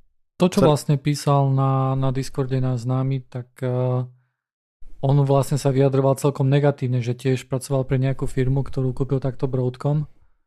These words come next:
Speaker 1: A, e, čo som čítal aj nejaké, nejaké komenty na fórach, tak vyzerá to, že Broadcom nemá celkom dobrú históriu s tým, že keď niekoho kúpi, tak, e, veľmi často prejdú na nejaké subscription-based, e, veci, ktoré sú často tridsať percent drahšie napríklad.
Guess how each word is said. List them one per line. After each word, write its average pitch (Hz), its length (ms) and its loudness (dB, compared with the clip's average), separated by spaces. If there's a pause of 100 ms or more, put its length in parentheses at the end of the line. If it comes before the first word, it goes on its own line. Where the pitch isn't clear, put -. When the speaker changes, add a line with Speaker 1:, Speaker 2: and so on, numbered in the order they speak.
(420)
Speaker 1:
A, 127 140 -4 (400)
e, 143 320 0
čo 139 160 -4
som 135 400 2
čítal 135 400 -2
aj 131 80 0
nejaké, 131 500 -2 (460)
nejaké 127 320 -6
komenty 131 400 -2
na 131 80 -2
fórach, 127 480 -2
tak 127 320 -4
vyzerá 131 400 2
to, - 80 -8
že 127 160 -2
Broadcom 131 400 -2
nemá 139 320 2
celkom 127 240 -4
dobrú 127 240 2
históriu 127 640 0
s 113 80 -8
tým, 131 320 -2
že 123 160 -4
keď 131 160 -2
niekoho 131 480 0
kúpi, 139 480 -2 (800)
tak, 131 160 -2
e, 135 160 2
veľmi 135 320 2
často 127 320 -4
prejdú 135 320 0
na 135 160 2
nejaké 139 320 -2
subscription-based, 139 1200 -2
e, 131 240 0
veci, 135 320 -2
ktoré 131 320 -4
sú 131 240 -4
často 131 560 -4
tridsať 143 320 -2
percent 135 320 -2
drahšie 135 400 -4
napríklad. 143 560 -2